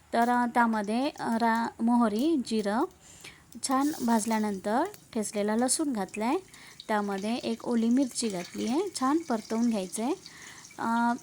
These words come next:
तर व्हिडिओ शेवटपर्यंत बघा, आवडल्यास like, शेअर, सबस्क्राईब करायला विसरू नका. आता ही आपली लसूण छान परतून झाली आहे. हे बघा, आता मी कांदा घातला आहे बारीक चिरलेला. आता कांदाही परतवून घ्यायचा आहे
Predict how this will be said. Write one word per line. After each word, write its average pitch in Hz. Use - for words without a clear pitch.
तर 269
व्हिडिओ 285
शेवटपर्यंत 311
बघा, 214
आवडल्यास 220
like, 233
शेअर, 269
सबस्क्राईब 220
करायला 220
विसरू 254
नका. 226
आता 233
ही 302
आपली 302
लसूण 302
छान 339
परतून 226
झाली 202
आहे. 233
हे 254
बघा, 196
आता 226
मी 269
कांदा 247
घातला 196
आहे 202
बारीक 196
चिरलेला. 208
आता 226
कांदाही 269
परतवून 254
घ्यायचा 247
आहे 226